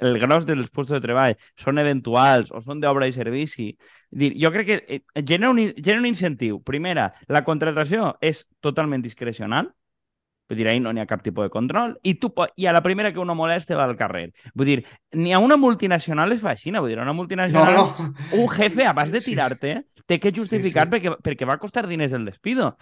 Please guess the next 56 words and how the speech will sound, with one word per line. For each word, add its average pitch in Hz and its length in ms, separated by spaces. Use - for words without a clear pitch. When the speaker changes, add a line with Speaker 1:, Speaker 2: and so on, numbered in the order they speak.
Speaker 1:
Entonces, 151 260
claro, 226 220
n'hi 160 100
ha 165 60
una 208 100
opció 226 240
a 190 40
la 160 120
sindicació. 135 720
Crec 160 200
que 226 80
no 254 80
n'hi 254 100
ha - 80
espai 214 240
més 170 220
hostil 185 560
per 147 120
a 139 40
lo 131 160
crític 165 460
que 113 100
un 127 100
partit 190 300
polític, 175 540
i 202 120
precisament 165 560
és 190 80
per 226 160
això, 151 300
perquè 156 320
si 131 240
uno 240 320
li 127 100
diu 156 140
al 208 80
conseller 208 400
el 156 80
que 127 80
no 139 80
vol 160 160
sentir, 175 460
demà 143 580
està 160 180
destituït, 156 680
no 170 140
es 180 60
paga 220 220
despido, 170 500
i - 80
si 156 120
algú 139 200
paga, 185 240
paga 180 220
l'erari 160 320
públic. 113 400